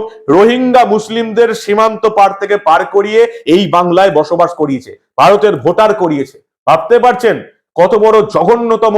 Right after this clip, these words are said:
দেশ বিরোধী কাজ করে যাচ্ছে মমতা বন্দ্যোপাধ্যায়ের দলের এই সম্পদগুলো? আর এত কিছু দেখেও আপনারা চোখে ঠুলি পরে বসে আছেন, কোনো প্রতিবাদ নেই। আর ভোটের সময় গিয়ে সেই তৃণমূলকে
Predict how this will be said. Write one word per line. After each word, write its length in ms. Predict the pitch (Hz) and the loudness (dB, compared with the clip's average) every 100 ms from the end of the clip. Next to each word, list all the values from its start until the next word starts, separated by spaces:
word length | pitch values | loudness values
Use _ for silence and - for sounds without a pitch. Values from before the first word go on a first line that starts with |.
| 202 - - 107 | -2 -4 -14 0
দেশ 200 | 202 233 165 | 2 2 -2
বিরোধী 340 | 202 202 202 | -2 -2 -2
কাজ 220 | - 175 - | -2 -2 -2
করে 200 | 196 202 | -2 2
যাচ্ছে 260 | 202 202 170 | 0 0 -2
মমতা 340 | 151 190 202 | 0 0 0
বন্দ্যোপাধ্যায়ের 640 | 196 196 185 180 180 170 151 | 0 -2 0 0 0 0 2
দলের 220 | 170 170 - - | 2 0 -2 -2
এই 140 | 160 | -2
সম্পদগুলো? 680 | - 151 147 180 151 160 170 - _ _ _ _ - | 0 -4 -2 -4 -2 -4 -6 -12 _ _ _ _ -4
আর 120 | 135 165 | 0 2
এত 180 | 202 220 | 2 0
কিছু 220 | 220 226 220 | -2 -4 -2
দেখেও 360 | 180 202 226 240 | -2 2 2 4
আপনারা 380 | 175 165 190 208 254 - - _ | 0 0 0 2 0 -2 -14 _
চোখে 240 | - 190 196 196 | -4 -2 -2 -4
ঠুলি 240 | 202 202 | -6 -6
পরে 200 | 180 185 165 | -4 -4 -2
বসে 220 | 151 160 | 0 0
আছেন, 260 | 139 120 104 _ _ | 0 -4 -12 _ _
কোনো 180 | 170 196 | -2 -2
প্রতিবাদ 460 | 196 180 214 208 208 180 | 0 -2 2 2 2 0
নেই। 160 | 220 233 - - 156 | -2 -2 -10 0 2
আর 120 | 196 208 208 - | 2 0 -8 -4
ভোটের 320 | 165 196 190 | 0 0 -2
সময় 340 | - 180 196 185 | -2 -2 -2 -2
গিয়ে 280 | 156 190 226 - - | -2 2 2 0 -10
সেই 200 | - 220 233 | -2 -2 -2
তৃণমূলকে 640 | 214 196 196 202 202 | -4 -2 0 0 2